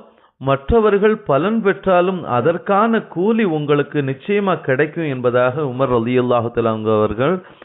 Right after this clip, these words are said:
என்னுடைய தந்தையிடம் என்ன செஞ்சாங்க? இவ்வாறு சொன்னாங்க. இப்னு ஹுசைமா ரலியல்லாஹு தஆலா அவங்க கூறுறாங்க, "இந்த அளவு வலியுறுத்தி சொன்ன பின்பும் என்னுடைய தந்தை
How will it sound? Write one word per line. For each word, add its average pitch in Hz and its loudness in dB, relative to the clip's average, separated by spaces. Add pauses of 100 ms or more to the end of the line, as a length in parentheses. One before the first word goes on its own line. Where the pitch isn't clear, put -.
(280)
என்னுடைய 131 2
தந்தையிடம் 143 0
என்ன 123 -4
செஞ்சாங்க? 117 -4
இவ்வாறு 113 0 (100)
சொன்னாங்க. 95 -6 (640)
இப்னு 123 -2
ஹுசைமா 123 -2 (340)
ரலியல்லாஹு 120 0
தஆலா 113 -2
அவங்க 113 -6
கூறுறாங்க, 113 0 (760)
"இந்த 151 0
அளவு 185 2
வலியுறுத்தி 190 0
சொன்ன 165 -4
பின்பும் 143 -2 (460)
என்னுடைய 147 2
தந்தை 196 0